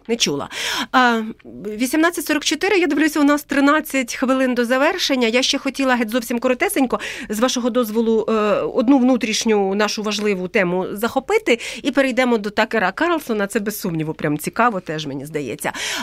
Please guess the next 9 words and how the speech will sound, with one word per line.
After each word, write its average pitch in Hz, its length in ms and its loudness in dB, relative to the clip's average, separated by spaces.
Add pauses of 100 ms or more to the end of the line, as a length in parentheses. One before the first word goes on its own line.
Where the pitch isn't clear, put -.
Ем, 233 400 4
власне, 285 680 2 (120)
про 277 100 0
що 311 140 4
хотіла 254 340 0
сказати? 196 440 -2
Після 285 320 2
розслідування, 226 600 0 (260)
е, 240 360 4